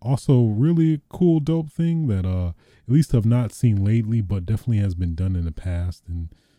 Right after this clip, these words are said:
some games I can't remember, is, um, they're, they use, um, this, how would I s-,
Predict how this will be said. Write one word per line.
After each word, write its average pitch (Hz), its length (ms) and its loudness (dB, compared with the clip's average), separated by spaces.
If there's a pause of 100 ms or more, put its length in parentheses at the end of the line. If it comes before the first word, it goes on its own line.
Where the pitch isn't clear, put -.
(120)
some 117 220 2
games 85 320 -2
I 80 100 -6
can't 82 280 -8
remember, 80 600 -6 (440)
is, 90 760 -4
um, 80 840 -8
they're, 92 640 0 (720)
they 110 100 0
use, 117 480 2
um, 95 760 0 (300)
this, 101 580 -2 (1080)
how 143 200 -6
would 147 80 -2
I 98 60 0
s-, - 300 -10